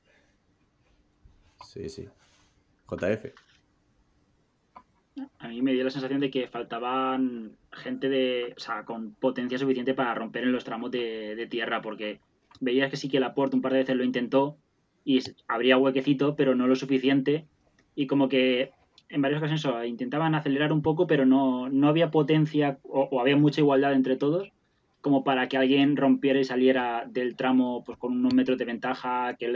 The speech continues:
Speaker 2: detrás empezaran a mirar, tuvieran dudas. Entonces eso hacía que, que al final todo el rato era, pues, sí, un ratito del tramo este, que tampoco eran muy largos, creo, no sé, al menos que fijara eran en torno al kilómetro,
Speaker 1: Mm.
Speaker 2: más o menos.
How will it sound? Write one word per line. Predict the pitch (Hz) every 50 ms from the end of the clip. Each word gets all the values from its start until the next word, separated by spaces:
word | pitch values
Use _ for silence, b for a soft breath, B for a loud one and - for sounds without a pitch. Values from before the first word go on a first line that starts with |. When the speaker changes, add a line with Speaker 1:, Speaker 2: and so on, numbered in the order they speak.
| 120 117
Speaker 2:
detrás | 117 - - -
empezaran | 262 262 - - 127 127 123
a | 120
mirar, | 120 117 127 127 135 131 131 131 131
tuvieran | 127 127 123 120 120 120
dudas. | 127 135 135 135 127 123 127 127 - _ _ _ _ _ _ _ _ _ _ _ _ _ _
Entonces | - 135 131 131 127
eso | 127 135
hacía | 139 143 143 135
que, | 143 143 143 143 135 135 143 143 - _ _ _ _
que | - -
al | - -
final | 135 131 131 131
todo | 135 143 143 143
el | 139
rato | 131 135 135 131 151 147 147 147 143
era, | 143 143 139 135
pues, | - - -
sí, | 151 143 127 131 131 - _ _ _ _ _ -
un | 160 156 151
ratito | 156 147 147 156 151 160 156 151
del | 151 151 151 151 147 147 143 131
tramo | 131 147 143 147 151 156 156 151
este, | 147 147 - 127
que | 123 -
tampoco | 117 113 110 135 151
eran | 147 139 131
muy | 123 123
largos, | 135 156 156 135 120 110 107 - - - - -
creo, | - 117 135 127 147 120
no | 113 113 110
sé, | 113 110 113 113 113
al | 110 113
menos | 120 120 120 120 117 - - - _ _ _ _ _ - - - -
que | 131 127 127
fijara | 131 131 123 120 127 131 135 135 131
eran | 135 135 131
en | 131 117
torno | - 117 110 107
al | 107 104
kilómetro, | - 104 107 117 131 135 139 131 123 131 127 127 123 123 123
Speaker 1:
Mm. | 120
Speaker 2:
más | 123 120 - 127
o |
menos. | 123 123 127 131 - - -